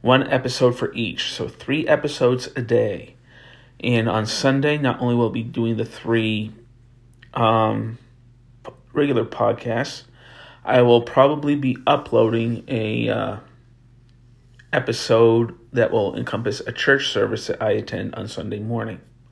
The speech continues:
This is to do my own ministry for God and to, uh, bring more people to God and Jesus, and to maybe bring more people into the churches that I attend. Who knows, it might work, but, uh,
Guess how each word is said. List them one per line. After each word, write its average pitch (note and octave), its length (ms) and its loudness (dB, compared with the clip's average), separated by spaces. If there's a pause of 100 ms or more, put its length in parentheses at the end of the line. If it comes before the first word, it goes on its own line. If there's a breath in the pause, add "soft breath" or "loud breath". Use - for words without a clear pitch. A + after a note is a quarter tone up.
(720 soft breath)
This B2 180 -4
is G#2+ 180 -6 (120)
to A2 540 -2 (640)
do C3+ 100 2
my B2 160 4
own A#2+ 220 2
ministry A2+ 360 0
for G#2+ 140 -10
God B2+ 680 2
and A2+ 380 -2
to, - 320 -2
uh, A2 220 0 (380 loud breath)
bring A#2+ 220 4
more A#2+ 160 4
people C3 500 -4 (160)
to - 180 -12
God B2+ 320 6
and G#2+ 220 -4
Jesus, C3 600 -4 (840 loud breath)
and G3 400 0
to D#3+ 180 -2
maybe D#3 420 0
bring B2+ 280 2
more A2+ 160 0
people A#2 340 -2
into A2+ 140 -4
the - 80 -6
churches - 440 -6
that G2+ 100 -8
I A2 120 -6
attend. G#2+ 680 -8 (920 soft breath)
Who D3 220 0
knows, C#3 340 2
it - 100 -4
might - 280 -4
work, C3+ 440 0
but, - 420 -6
uh, A2+ 340 -2